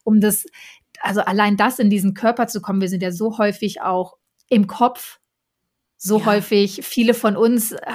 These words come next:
Speaker 1: stecken ja auch in Gedankenspiralen weg und kommen da nicht raus und da in diesen Körper kommen, das kann so eine krasse Erleichterung sein.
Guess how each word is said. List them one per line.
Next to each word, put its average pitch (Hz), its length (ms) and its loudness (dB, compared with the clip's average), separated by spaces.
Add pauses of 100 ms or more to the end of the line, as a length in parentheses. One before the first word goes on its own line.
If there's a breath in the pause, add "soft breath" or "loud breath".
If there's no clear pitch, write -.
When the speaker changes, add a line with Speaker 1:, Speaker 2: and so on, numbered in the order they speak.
Speaker 1:
stecken 208 400 -6
ja 202 200 -2
auch 214 60 -2
in 220 120 0
Gedankenspiralen 196 840 -2
weg 190 160 -4
und 185 80 -8
kommen 214 240 -4
da 196 80 -2
nicht 190 200 -8
raus 220 200 -2
und 202 140 -4
da 190 100 -4
in 190 80 -4
diesen 180 220 -4
Körper 220 380 -4
kommen, 190 240 -4
das 175 140 -6
kann 165 200 -8
so 202 240 -4
eine 240 140 -4
krasse 226 340 -6
Erleichterung 170 640 -4
sein. 165 440 -6